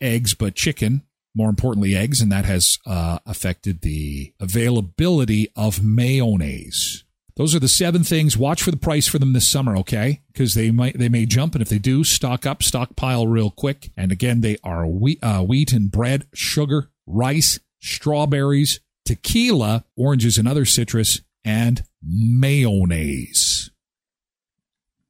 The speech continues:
Um, studies show mosquitoes are drawn towards or repelled by specific scents, especially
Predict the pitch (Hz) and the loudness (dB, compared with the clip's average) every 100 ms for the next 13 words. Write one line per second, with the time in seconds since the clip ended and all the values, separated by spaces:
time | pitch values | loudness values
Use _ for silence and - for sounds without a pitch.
0 | _ _ 143 143 147 139 - 196 208 - | _ _ 0 2 2 2 2 2 2 2
1 | 170 147 - 170 175 170 156 117 139 160 | 4 2 2 2 2 2 0 0 2 2
2 | 143 143 139 147 127 127 117 - 139 147 | 2 2 2 2 0 0 0 2 0 0
3 | 135 131 - 117 - 127 110 - 127 160 | 0 0 0 0 0 0 -2 0 0 0
4 | - - 135 - 147 143 139 | 0 0 0 0 2 2 2